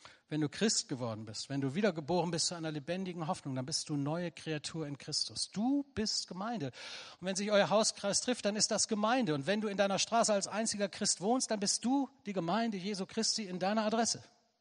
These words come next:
Und das soll etwas verändern in dieser Stadt. Das wird was verändern, wenn wir das leben lassen, wenn wir uns dazu bekennen,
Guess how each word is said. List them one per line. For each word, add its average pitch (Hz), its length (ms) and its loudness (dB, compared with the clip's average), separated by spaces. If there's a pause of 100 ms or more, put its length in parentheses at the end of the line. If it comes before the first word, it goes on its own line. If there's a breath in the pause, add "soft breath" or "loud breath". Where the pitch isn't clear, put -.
(1000)
Und 180 180 -4
das 185 200 2
soll 226 260 4
etwas 220 340 -2
verändern 233 420 2
in 120 100 -6
dieser 120 240 -4
Stadt. - 480 -8 (3000)
Das - 260 -4
wird 254 220 0
was 147 180 -2
verändern, 135 420 -4
wenn 156 160 -4
wir 175 80 -8
das 180 240 0
leben 214 320 -2
lassen, 120 340 -4 (1000 loud breath)
wenn 151 100 -4
wir 175 60 -2
uns 180 140 0
dazu 190 260 0
bekennen, 185 480 -2